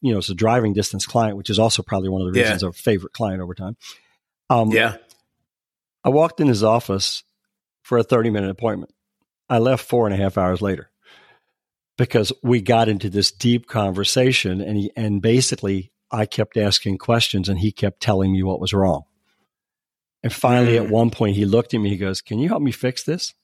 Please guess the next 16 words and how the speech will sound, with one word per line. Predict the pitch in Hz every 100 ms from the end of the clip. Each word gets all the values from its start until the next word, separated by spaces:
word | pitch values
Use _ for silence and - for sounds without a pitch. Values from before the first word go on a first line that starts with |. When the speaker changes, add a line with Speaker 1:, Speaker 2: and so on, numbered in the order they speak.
| _ _ _ _ _ _ _ _ _ _ _ _ _ -
Speaker 1:
<laughs> | 196 170
Which | 143 -
then | - 135
you're | 131
going, | 98 98 - - _ -
"Yes, | 131 165 - - - 131
this | 180 - 123
was | 147 165
a | 147
good | 127 101
reason | 131 135 117
to |
come." | - - 143 123
<laughs> | - - - - - _ -
Speaker 2:
Yeah, | -
exactly. | - - 143 135 - 131